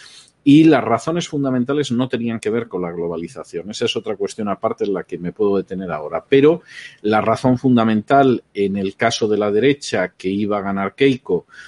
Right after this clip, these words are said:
es que Keiko es la única que tiene un movimiento político que llega hasta los últimos rincones del Perú y se debe al hecho de que es la hija de Fujimori. Fujimori fue el primer presidente de la historia del Perú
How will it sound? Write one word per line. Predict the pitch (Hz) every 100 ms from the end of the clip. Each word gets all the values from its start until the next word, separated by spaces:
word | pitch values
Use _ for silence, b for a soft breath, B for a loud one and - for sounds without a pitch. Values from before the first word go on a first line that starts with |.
| B B -
es | 117 120
que | - 120 110
Keiko | - 139 131 - 110 110 113 -
es | 113 117 - -
la | - 104 101 110
única | 143 139 110 87 92
que | 92
tiene | 87 110
un | 113
movimiento | 107 98 101 107 104 95
político | 101 107 123 - 92 - 90 - _ _ _ _ _ _ _ - - -
que | 120
llega | 110 139 110
hasta | 98 - 101
los | 95 -
últimos | 107 107 101
rincones | 95 95 90 - 123 107 95 85 - - _
del | 87 95 95
Perú | 117 156 240 _ _ _ b b b b -
y | 123 151 139
se | - 98
debe | 104 135 120 107
al | 104
hecho | 113 - 139
de | 101
que | -
es | 98 -
la | 92 92
hija | 117 - 95
de | 87
Fujimori. | - 92 143 175 196 196
Fujimori | - 90 104 117 123
fue | 117 117 113
el |
primer | 95 95 104 117
presidente | 110 101 101 113 107 95
de |
la | 90
historia | 87 - 104 98
del | 95
Perú | 90 107 156